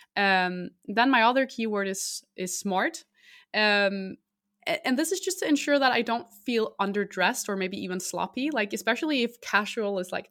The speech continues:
dominating your wardrobe, I think that that's probably something many people can relate to, that sometimes you just feel like, "Wow, I just look like I'm wearing sweats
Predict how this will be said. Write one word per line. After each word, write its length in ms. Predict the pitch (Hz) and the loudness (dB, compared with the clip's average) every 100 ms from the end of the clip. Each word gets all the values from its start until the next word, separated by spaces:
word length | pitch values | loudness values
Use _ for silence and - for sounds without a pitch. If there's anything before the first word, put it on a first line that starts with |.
| - | -4
dominating 800 | 180 196 214 190 180 185 175 - _ _ | -2 0 -2 -4 -6 -6 -8 -10 _ _
your 240 | 185 180 170 | -4 -2 -2
wardrobe, 340 | 165 175 202 196 | -6 -6 -4 -4
I 80 | 185 | -4
think 280 | - 185 | -6 -6
that 180 | 175 165 - | -4 -4 -4
that's 200 | 185 - | -4 -4
probably 420 | - 180 208 220 | -6 -4 -2 -2
something 340 | 208 196 190 185 | -2 -6 -6 -6
many 180 | 175 | -6
people 280 | 180 - 180 | -6 -10 -14
can 180 | 175 175 | -12 -8
relate 320 | 170 160 - | -6 -6 -10
to, 140 | - 170 | -10 -8
that 200 | 160 - | -8 -8
sometimes 480 | 180 180 180 185 | -10 -6 -6 -6
you 80 | 185 | -10
just 220 | 175 175 | -14 -14
feel 120 | - 160 | -10 -8
like, 180 | 165 | -6
"Wow, 240 | 180 175 - | -4 -4 -4
I 80 | 175 | -6
just 340 | - 175 - _ _ _ _ _ - | -10 -14 -16 _ _ _ _ _ -6
look 220 | 190 190 | -4 -2
like 160 | 185 | -2
I'm 140 | 175 175 | -2 -4
wearing 380 | 170 165 175 175 | -4 -4 -8 -10
sweats 420 | - 196 160 - | -8 -4 -4 -6